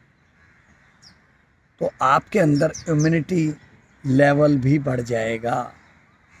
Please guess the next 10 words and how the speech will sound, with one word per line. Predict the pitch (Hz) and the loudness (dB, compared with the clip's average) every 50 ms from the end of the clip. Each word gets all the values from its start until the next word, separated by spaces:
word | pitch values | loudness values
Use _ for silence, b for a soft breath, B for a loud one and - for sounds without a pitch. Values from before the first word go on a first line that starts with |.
| _ _ _ _ _ _ _ _ _ _ _ _ _ _ _ _ _ _ _ _ _ _ _ _ _ _ _ _ _ _ _ _ _ _ | _ _ _ _ _ _ _ _ _ _ _ _ _ _ _ _ _ _ _ _ _ _ _ _ _ _ _ _ _ _ _ _ _ _
इतनी | 180 185 - - 269 277 302 269 247 | -4 -4 -2 0 2 4 6 6 6
सारी | 180 - 190 180 180 185 190 | 6 6 6 6 6 6 2
चीज़ें | 165 - 196 180 175 165 180 185 185 180 180 175 165 | 2 0 -2 -2 0 0 2 2 4 4 2 2 0
मैं | 160 156 156 151 | 0 0 2 2
आपको | 147 143 151 151 - - - 165 | 4 4 4 2 2 -2 -4 -4
continuous | 147 - - - 170 175 190 190 156 - 208 185 190 190 185 180 175 139 139 | -4 -4 0 2 4 4 4 2 -2 -2 -2 0 2 4 4 4 4 2 0
बता | 131 143 147 - - 160 156 | 0 0 2 4 4 6 6
रहा | 156 156 156 | 6 6 6
हूँ | 156 160 151 | 4 2 0
पिछले | - - 143 120 123 131 135 | -2 -4 -4 -2 -2 -2 -2